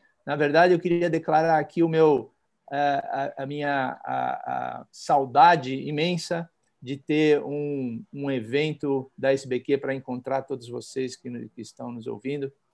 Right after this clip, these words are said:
encontrar também o Fernando e encontrar você aí, Mário. É, é,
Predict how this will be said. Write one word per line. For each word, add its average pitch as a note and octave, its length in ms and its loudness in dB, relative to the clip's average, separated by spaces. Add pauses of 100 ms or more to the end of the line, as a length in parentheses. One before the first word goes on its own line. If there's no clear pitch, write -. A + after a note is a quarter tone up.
(260)
encontrar C3 800 0
também C3 300 -6
o B2+ 60 -8
Fernando A#2+ 680 -6
e A#2 120 -6
encontrar A2+ 340 -10
você A#2+ 540 -6
aí, B2 180 -4
Mário. B2+ 460 -4 (360)
É, B2 880 -2 (120)
é, A#2+ 520 -8